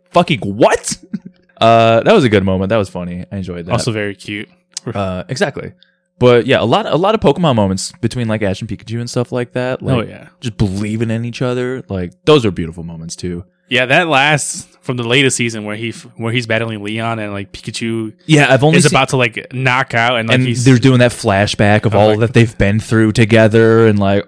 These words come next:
Speaker 1: oh,
Speaker 2: All
Speaker 1: that
Speaker 2: the
Speaker 1: hits ya. That hits ya.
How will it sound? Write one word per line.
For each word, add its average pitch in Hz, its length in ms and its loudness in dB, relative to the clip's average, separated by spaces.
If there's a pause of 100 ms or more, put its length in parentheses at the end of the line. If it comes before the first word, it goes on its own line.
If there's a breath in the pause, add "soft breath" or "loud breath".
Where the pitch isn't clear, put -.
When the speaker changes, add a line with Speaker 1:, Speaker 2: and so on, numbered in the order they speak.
Speaker 1:
oh, 302 640 4
Speaker 2:
All 151 80 4
Speaker 1:
that 143 60 2
Speaker 2:
the 131 80 -2
Speaker 1:
hits 180 260 0
ya. 101 180 4 (420 soft breath)
That 151 180 4
hits 151 380 2
ya. 151 220 2